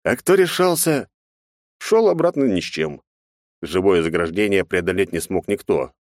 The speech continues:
Надеюсь, это побыстрее закончится. Придется пустить слух, чтобы народ получил какую-то информацию и немного успокоился. Этого в текущей обстановке учиться просто невозможно. Впрочем,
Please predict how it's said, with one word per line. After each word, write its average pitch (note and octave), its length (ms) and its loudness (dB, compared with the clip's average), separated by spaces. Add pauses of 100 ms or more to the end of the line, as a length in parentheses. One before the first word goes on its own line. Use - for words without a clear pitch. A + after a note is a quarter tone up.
(160)
Надеюсь, C#3 600 0
это A#2+ 160 -6
побыстрее A#2+ 540 -2
закончится. F2 640 -4 (720)
Придется E3+ 380 0
пустить F3 320 -2
слух, A2+ 540 -4
чтобы E2+ 280 -8
народ F2+ 300 -2
получил F#2 400 -2
какую-то E2+ 400 -4
информацию F2 720 -2
и F2+ 80 -6
немного G2 320 -2
успокоился. - 640 -2 (600)
Этого C#3+ 260 0
в - 60 -10
текущей C3 400 -4
обстановке A2+ 540 -4
учиться A2+ 360 -4
просто G2+ 320 -2
невозможно. F2 720 0 (1080)
Впрочем, D#3 540 -2